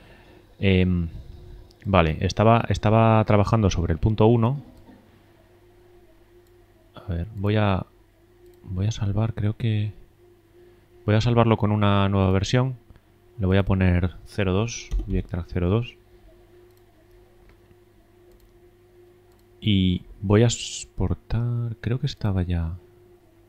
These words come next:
Vale. Voy a exportar un buffer compression file porque no sé si lo está cogiendo bien. Mientras tanto paro, paro la grabación.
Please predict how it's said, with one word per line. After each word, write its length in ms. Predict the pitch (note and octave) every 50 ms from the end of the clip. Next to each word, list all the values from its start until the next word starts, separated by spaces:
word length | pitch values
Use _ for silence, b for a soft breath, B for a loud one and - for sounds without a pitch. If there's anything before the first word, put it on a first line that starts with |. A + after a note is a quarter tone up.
| _ -
Vale. 280 | - F2 E2 E2 E2 F2+ - B B B B B B B
Voy 100 | - G#2
a 40 | B2
exportar 340 | A#2+ - C#3 - - A#2+ A#2
un 100 | A2+ G#2+
buffer 240 | A2+ A2 - A2 G#2
compression 460 | - G#2 F#2+ - G2+ - G#2 F#2+ F#2
file 360 | - A#2 A#2+ B2 B2 C3 C3+ - _ _ _ _ _ _ _ _ _ _ _ - - - - _ _ - _ -
porque 260 | G#2 F#2 - A2 F#2
no 80 | G2
sé 100 | G#2 A2 G#2+
si 40 | A2
lo 100 | A2 G2
está 180 | - - G2
cogiendo 380 | - F#2 - G2+ F2+ E2+ E2 D#2+
bien. 220 | D#2+ D#2 D#2 D#2+ F2 - - - - - -
Mientras 300 | F#2 E2+ - F#2 F2+ -
tanto 240 | A2 A2 A2 A#2+
paro, 600 | - - G#2 G2+ G2 F#2 F2+ F2 E2+ E2+ E2 D#2+ - - _ -
paro 200 | G2 F2+ F2+ E2+
la 80 | E2
grabación. 400 | E2 D#2+ D#2 D#2 - - - -